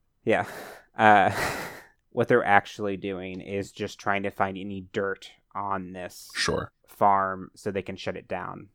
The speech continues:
Speaker 1: because
Speaker 2: Okay.
Speaker 1: they're a shitty
Speaker 2: Right. So, I guess it's, why do they need the A-Team for this? Like, why not just hire anybody to go in and, like, infiltrate?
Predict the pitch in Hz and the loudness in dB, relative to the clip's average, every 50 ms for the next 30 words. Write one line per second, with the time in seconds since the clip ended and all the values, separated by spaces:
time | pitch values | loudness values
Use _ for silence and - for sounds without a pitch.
0 | _ _ _ - - 95 92 - - 85 85 - 71 67 - 110 - _ _ _ | _ _ _ -12 -10 -6 -4 -4 -2 -2 -4 -4 -6 -8 -10 -12 -16 _ _ _
1 | _ _ _ - - - - 98 - - 60 - 50 104 _ _ _ _ _ _ | _ _ _ -16 -12 -8 -8 -8 -8 -8 -12 -12 -12 -14 _ _ _ _ _ _
2 | _ _ _ _ _ - - 82 82 - - - _ _ _ _ _ _ _ _ | _ _ _ _ _ -8 -6 -6 -6 -8 -10 -16 _ _ _ _ _ _ _ _
3 | _ _ _ _ _ _ _ _ _ - - - 127 123 120 117 110 92 - _ | _ _ _ _ _ _ _ _ _ 8 8 8 8 6 4 4 4 2 0 _
4 | _ _ - 123 135 151 156 151 - - - - - _ _ _ 117 113 - - | _ _ 0 4 4 4 4 6 6 4 4 4 0 _ _ _ -2 2 4 6
5 | - - - - - - - - _ _ _ _ _ _ _ _ _ _ _ _ | 8 8 8 6 4 2 -2 -8 _ _ _ _ _ _ _ _ _ _ _ _
6 | _ _ _ _ _ _ _ _ _ _ _ - _ _ _ - 120 143 170 165 | _ _ _ _ _ _ _ _ _ _ _ -20 _ _ _ 4 6 8 10 10
7 | 151 139 127 120 95 - - - - 90 87 - - - - 92 92 - - - | 8 8 6 2 0 -2 -2 0 2 0 2 0 -2 -4 -4 -6 -6 -6 -8 -12
8 | 110 _ _ _ _ _ _ _ _ _ - - 95 85 80 82 82 90 - - | -12 _ _ _ _ _ _ _ _ _ -2 0 0 2 0 -2 -4 2 2 4
9 | - 90 92 - - 101 107 107 107 104 101 95 92 80 - - 92 - - - | 4 4 2 2 6 6 6 8 8 4 4 4 2 0 0 2 2 2 2 2
10 | 98 90 87 85 - - - 85 82 - 98 80 78 80 87 - - 92 - 85 | 0 2 2 2 2 2 0 0 0 -2 -2 -2 -2 -4 -4 -6 -8 -6 -4 -4
11 | 82 85 82 80 82 85 85 - - _ _ _ _ _ _ _ - 87 82 - | -4 -2 -4 -4 -4 -6 -8 -10 -12 _ _ _ _ _ _ _ 2 4 4 4
12 | 78 80 - - 85 - - - - - - | 2 0 0 0 -2 -2 -2 -2 -4 -6 -10